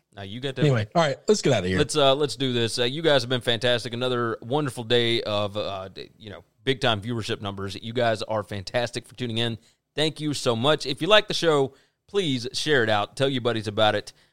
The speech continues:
Speaker 1: Uh, we are not going anywhere. Uh, no college football is not the end of the world for us. We are going to continue talking about the topics at hand. Obviously, there are other sports going on. We're gonna be here.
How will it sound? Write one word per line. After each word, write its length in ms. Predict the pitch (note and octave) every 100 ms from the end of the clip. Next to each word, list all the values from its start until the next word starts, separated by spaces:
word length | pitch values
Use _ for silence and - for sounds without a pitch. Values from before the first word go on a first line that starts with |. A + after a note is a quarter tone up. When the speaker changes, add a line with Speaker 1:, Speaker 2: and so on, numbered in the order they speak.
| _
Speaker 1:
Uh, 60 | G2+
we 320 | G#2+ E3 F#3 -
are 140 | C3
not 200 | C3+ C3
going 200 | B2 B2
anywhere. 380 | C#3 A2+ F2+ D#2 -
Uh, 220 | A2 G#2 - -
no 180 | D3 A3+
college 280 | B3+ G#3 E3+
football 280 | E3+ E3+ D#3
is 100 | A#2
not 160 | E3 D#3+
the 100 | C#3
end 80 |
of 40 | B2
the 100 | A#2
world 220 | C3+ G2+
for 120 | G2
us. 220 | - - - _
We 160 | B2 D#3
are 100 | E3+
going 220 | E3 F3
to 60 | D#3+
continue 440 | D#3 - D#3+ G3
talking 380 | D#3 E3 E3 F3
about 200 | D#3+ D#3
the 40 |
topics 400 | D3 C3+ D3+ D3+
at 120 | C#3+ G#2+
hand. 320 | D#3 F3+ E3 - _
Obviously, 360 | - A#2 D3+ D#3+
there 160 | E3 E3
are 40 |
other 140 | E3+ D#3+
sports 260 | G3 F#3+
going 180 | E3 D#3
on. 180 | D#3+ D#3+
We're 100 | D3+
gonna 120 | G#3
be 160 | E3 G3
here. 220 | B2 -